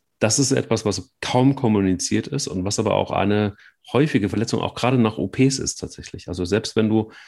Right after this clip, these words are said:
dann ja ein blutverdünnendes Mittel kriegst manchmal, ähm, ist das trotzdem manchmal dann die Folge von, von einer O P und viele, ja, ja, Meniskusoperationen und so weiter,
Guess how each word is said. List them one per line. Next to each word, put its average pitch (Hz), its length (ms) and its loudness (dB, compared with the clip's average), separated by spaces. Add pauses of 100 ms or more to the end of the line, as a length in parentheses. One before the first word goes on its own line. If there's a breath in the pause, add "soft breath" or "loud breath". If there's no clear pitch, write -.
(400 loud breath)
dann 98 200 4
ja 107 120 4
ein 98 160 4
blutverdünnendes 92 600 0
Mittel 113 240 2
kriegst - 280 -6
manchmal, 90 560 -2 (400 loud breath)
ähm, 98 560 2 (140)
ist - 200 -4
das 110 600 0
trotzdem 107 580 0
manchmal 98 320 -2
dann 95 180 -2
die 98 60 2
Folge 85 480 -2
von, 78 320 -4
von 82 160 -6
einer 82 100 -4
O 85 60 -6
P 87 380 -2
und - 240 -6
viele, 85 420 -2 (380 soft breath)
ja, - 260 -10 (260)
ja, 82 220 -14
Meniskusoperationen 78 1080 -6
und 82 80 -6
so - 120 -8
weiter, 80 320 -2